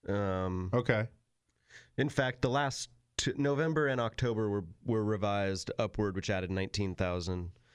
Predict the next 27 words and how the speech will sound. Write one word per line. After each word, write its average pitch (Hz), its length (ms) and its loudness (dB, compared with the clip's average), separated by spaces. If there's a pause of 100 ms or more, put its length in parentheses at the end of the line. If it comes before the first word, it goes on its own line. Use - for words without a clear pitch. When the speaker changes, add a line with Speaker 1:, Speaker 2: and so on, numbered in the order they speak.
(240)
Speaker 1:
Jobs 92 400 0
to - 80 0
those 95 240 0
two 101 220 -2
months. 90 320 -2
So 107 100 0
November 107 640 0
sits - 340 -2
at - 160 -4
two 113 180 2
oh 101 120 0
four, 151 420 2
and 120 100 0
October 107 460 0
was 98 140 -2
at 92 100 -2
one 95 220 -2
thirty-five. 85 720 -2 (420)
Speaker 2:
So 139 220 2
October 170 520 4
was 107 200 2
not 95 180 2
a - 20 -4
very 87 240 2
good 82 160 0
month. 82 420 -2 (200)
Speaker 1:
Mm-mm. 90 340 -4